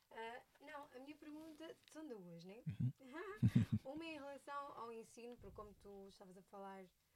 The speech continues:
Speaker 1: ah, como é que o Henrique vê para, como é que o Henrique olha para Angola neste momento, né? Então eu gostaria de saber, visto que és escritor, estás na parte também, obviamente, ligada à educação, ah, tens livros que são direcionados para os mais jovens.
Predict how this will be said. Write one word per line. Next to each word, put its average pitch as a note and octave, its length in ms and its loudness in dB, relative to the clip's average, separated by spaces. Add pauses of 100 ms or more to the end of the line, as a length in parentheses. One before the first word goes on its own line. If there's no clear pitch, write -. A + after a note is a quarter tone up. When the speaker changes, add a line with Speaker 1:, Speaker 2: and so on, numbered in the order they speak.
(260)
Speaker 1:
ah, F#3+ 300 -6
como F#3+ 140 -8
é G3 80 -6
que - 100 -14
o - 40 -4
Henrique G3 320 -6
vê G#3 320 -4
para, F#3+ 360 -4 (840)
como G#3 140 -6
é A3 40 0
que A3+ 80 -2
o - 20 2
Henrique A3+ 280 -4
olha A3 220 2
para G3+ 640 -2 (280)
Angola G#3 320 0
neste G#3 340 -10
momento, G3+ 400 -8 (220)
né? A3 220 -10 (720)
Então G#3+ 180 -6
eu G#3 40 -2
gostaria A3+ 280 -8
de A3 60 -14
saber, A3+ 220 -4
visto G#3+ 200 -10
que - 60 -8
és G3+ 120 -8
escritor, B3+ 600 -2
estás A3 200 -6
na F3+ 100 -8
parte F3 200 -10
também, F#3 220 -8
obviamente, F3+ 420 -8
ligada F3 280 -4
à F3 40 -6
educação, A3+ 720 -8 (480)
ah, F#3 320 -6
tens G3+ 280 -4
livros G3+ 520 -8
que - 100 -20
são F#3 240 -6
direcionados F#3 580 -6
para F#3+ 200 -10 (320)
os F3+ 100 -12
mais F#3 180 -6
jovens. A3+ 520 -6